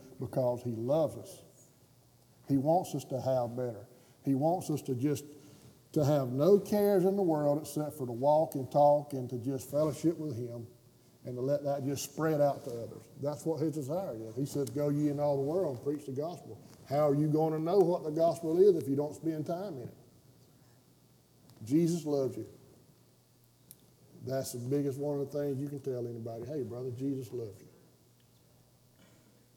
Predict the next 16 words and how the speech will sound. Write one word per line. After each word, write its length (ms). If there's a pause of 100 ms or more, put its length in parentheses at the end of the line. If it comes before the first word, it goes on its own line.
(200)
But 100
now, 340 (560)
if 180
you 100
don't 200
know 140
who 140
you 240
are 240
in 80
Christ, 500 (300)
if 160
you 120
don't 240
know 280
that 120